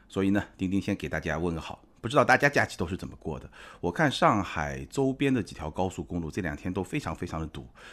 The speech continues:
可见还是有很多的朋友呢，这个假期选择了出行。那我自己呢，还是老老实实的待在家里面，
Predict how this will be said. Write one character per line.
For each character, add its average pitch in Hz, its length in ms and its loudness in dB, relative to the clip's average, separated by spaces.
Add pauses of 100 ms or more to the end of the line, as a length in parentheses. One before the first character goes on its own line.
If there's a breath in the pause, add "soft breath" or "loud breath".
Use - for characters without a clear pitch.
(200 loud breath)
可 - 160 -4
见 104 160 0
还 98 140 0
是 113 100 -4
有 101 120 4
很 76 160 -4
多 90 120 0
的 110 60 2
朋 78 180 -4
友 80 140 -2
呢， 73 240 -4
这 - 80 -4
个 82 80 -4
假 80 220 0
期 - 180 -8
选 64 320 -6
择 71 180 -6
了 78 140 -4
出 95 220 -6
行。 67 260 -10 (220 soft breath)
那 151 120 6
我 107 120 8
自 202 120 2
己 123 140 0
呢， 90 220 2
还 85 180 -4
是 - 100 -4
老 85 140 2
老 98 100 4
实 80 140 -4
实 85 140 -4
的 82 80 -2
待 87 120 0
在 85 140 -2
家 92 180 2
里 78 120 -2
面， 65 200 -8